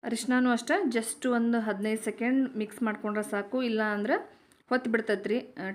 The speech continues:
ಟೇಸ್ಟು ಚೇಂಜ್ ಆಗಿಬಿಡ್ತೈತಿ. So ಹಾಗಾಗಿ just ಒಂದು ಹತ್ತು ನಿಮಿಷ ಮಿಕ್ಸ್ ಮಾಡ್ಕೊಂಡ್ಬಿಟ್ರೆ ಒಗ್ಗರಣೆ ರೆಡಿ ಆದಂಗೆ. ಈಗ ಈ ಒಗ್ಗರಣೆನ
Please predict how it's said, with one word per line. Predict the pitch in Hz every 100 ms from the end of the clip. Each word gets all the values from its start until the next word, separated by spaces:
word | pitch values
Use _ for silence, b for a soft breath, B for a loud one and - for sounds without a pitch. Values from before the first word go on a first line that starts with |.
| 190
ಟೇಸ್ಟು | 214 220 277
ಚೇಂಜ್ | 262 220 214
ಆಗಿಬಿಡ್ತೈತಿ. | 196 196 190 185 294
So | 359 214
ಹಾಗಾಗಿ | 202 208 220 220 254
just | 294 233 240 247
ಒಂದು | 226
ಹತ್ತು | 214 247
ನಿಮಿಷ | 226 226 240
ಮಿಕ್ಸ್ | 233 214 -
ಮಾಡ್ಕೊಂಡ್ಬಿಟ್ರೆ | 220 202 214 208 190 220 285 B B B -
ಒಗ್ಗರಣೆ | 226 196 202 208
ರೆಡಿ | 202 196 202
ಆದಂಗೆ. | 196 196 208 277
ಈಗ | - 202 226 233
ಈ | 220
ಒಗ್ಗರಣೆನ | 214 196 190 262 254